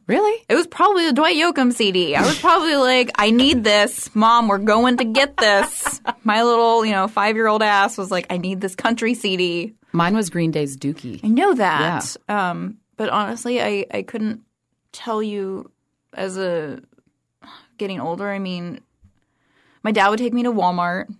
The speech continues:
Speaker 2: back when they had C Ds, and they had the edited C Ds, which was a big thing.
Speaker 1: Yes.
Speaker 2: So that was, I was like, "All right, all right." Um,
Speaker 1: Which helped a lot with our, our, uh, wonderful sailor mouths today, didn't it?
Speaker 2: Oh,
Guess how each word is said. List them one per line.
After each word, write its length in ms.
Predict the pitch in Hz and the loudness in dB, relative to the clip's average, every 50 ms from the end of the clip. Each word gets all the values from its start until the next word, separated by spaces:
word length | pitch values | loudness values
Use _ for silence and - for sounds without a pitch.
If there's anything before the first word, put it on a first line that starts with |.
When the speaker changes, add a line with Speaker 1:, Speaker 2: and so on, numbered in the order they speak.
| _ _ _ _ _ _ | _ _ _ _ _ _
Speaker 2:
back 200 | - 165 - - | -8 -8 -6 -8
when 120 | 190 190 | -8 -8
they 80 | 185 196 | -6 -8
had 480 | 208 190 180 175 175 175 180 180 - - _ _ _ _ | -6 -6 -6 -6 -6 -8 -8 -10 -14 -16 _ _ _ _
C 180 | - - 220 202 | -10 -8 -6 -6
Ds, 420 | 185 180 175 175 175 175 175 180 - | -4 -4 -4 -4 -6 -6 -8 -8 -8
and 140 | 190 185 | -6 -6
they 100 | 185 185 | -6 -6
had 460 | 208 208 180 170 160 151 160 160 - - _ - | -6 -6 -8 -8 -8 -8 -10 -12 -14 -18 _ -10
the 120 | 190 - - | -10 -4 0
edited 480 | - 214 214 220 208 185 175 160 143 - | 0 2 4 4 2 2 0 -2 -4 -6
C 180 | - 180 156 | -6 -6 -6
Ds, 320 | 135 120 107 110 127 170 190 | -6 -6 -8 -8 -8 -8 -8
which 320 | 185 180 - - - - _ - | -10 -12 -12 -16 -18 -18 _ -12
was 180 | 180 180 170 | -10 -8 -6
a 60 | 208 233 | -6 -4
big 220 | 233 320 330 - | -4 -6 -6 -4
thing. 260 | 247 202 180 170 180 | -4 -4 -2 -2 -2
Speaker 1:
Yes. 460 | 214 185 226 226 - - - - - _ - | -2 -2 -2 -4 -6 -8 -10 -12 -16 _ -10
Speaker 2:
So 260 | - 214 196 165 156 | -6 -6 -6 -4 -4
that 180 | 160 160 147 | -6 -8 -6
was, 180 | 156 180 180 - - | -8 -10 -12 -10 -10
I 40 | 220 | -10
was 80 | 220 220 | -10 -10
like, 180 | 220 220 - - | -10 -12 -8 -8
"All 80 | 247 | -8
right, 300 | 302 339 330 311 302 294 - | -6 -6 -8 -12 -12 -12 -12
all 80 | 240 | -12
right." 360 | 240 262 254 240 233 233 247 - _ _ - - - - - - - - - - _ - | -10 -8 -10 -10 -10 -12 -14 -16 _ _ -20 -20 -20 -20 -20 -20 -20 -20 -20 -20 _ -6
Um, 320 | - 202 196 190 180 180 185 | -6 -4 -2 -2 0 0 0
Speaker 1:
Which 140 | 185 190 | 0 0
helped 200 | - 190 180 - | -2 -2 -2 0
a 60 | 185 165 | -2 0
lot 260 | 165 175 180 156 - | 0 0 0 -2 -4
with 160 | 147 147 - | -4 -4 -4
our, 240 | 135 131 131 131 - - | -4 -4 -4 -4 -6 -4
our, 220 | - 135 135 131 131 | -4 -2 -2 -2 -2
uh, 220 | 127 127 123 139 143 | -2 -4 -4 -6 -6
wonderful 420 | - 143 151 143 143 139 - 151 | -4 -2 -2 -2 -2 -4 -6 -8
sailor 320 | - - 147 143 135 135 | -6 -4 -4 -4 -2 0
mouths 300 | 139 139 131 123 127 - | 0 0 -2 -2 -6 -8
today, 240 | - 143 139 147 143 | -12 -8 -6 -6 -6
didn't 220 | 139 135 131 - 127 | -6 -6 -6 -6 -6
it? 160 | 123 - - _ - | -6 -8 -12 _ -12
Speaker 2:
Oh, 160 | 208 190 180 | -10 -4 0